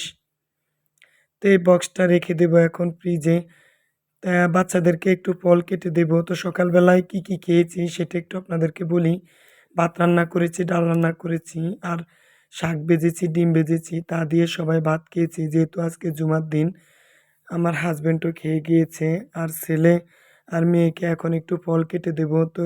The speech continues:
কলা নিয়েছি, আর একটা আপেল, একটা কমলা, আর দুইটা ডালিম নিয়েছি। তা আমার বাচ্চারা কিন্তু ফল খেতে অনেক বেশি পছন্দ করে, তা আমার তেমন একটা ফল খেতে ভালো লাগে না। ফলের ভিতর আমার সবচেয়ে বেশি পছন্দ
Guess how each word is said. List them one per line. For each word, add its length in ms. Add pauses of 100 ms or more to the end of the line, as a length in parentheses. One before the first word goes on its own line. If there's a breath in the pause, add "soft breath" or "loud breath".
কলা 320
নিয়েছি, 480 (600 soft breath)
আর 200
একটা 400 (120)
আপেল, 340 (300)
একটা 200
কমলা, 520 (520)
আর 80
দুইটা 280
ডালিম 320
নিয়েছি। 480 (640 soft breath)
তা 80
আমার 180
বাচ্চারা 400
কিন্তু 280
ফল 240
খেতে 360
অনেক 260
বেশি 240
পছন্দ 460
করে, 280 (560 soft breath)
তা 100
আমার 160
তেমন 300
একটা 220
ফল 220
খেতে 260
ভালো 260
লাগে 240
না। 180
ফলের 340
ভিতর 360
আমার 200
সবচেয়ে 460
বেশি 220
পছন্দ 380